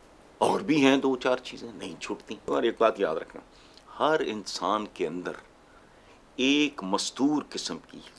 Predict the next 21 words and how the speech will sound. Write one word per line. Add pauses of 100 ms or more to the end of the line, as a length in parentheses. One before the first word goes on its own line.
(100)
छुपी
हुई (340)
डेथ (120)
विश
जरूर
होती
है, (1160)
जिसका
उसे
शऊरी
तौर
पे (140)
इल्म (200)
नहीं
होता। (2000)
ख्वाहिश
मर्ग, (1300)
चूंकि
वो
अल्टीमेट
है,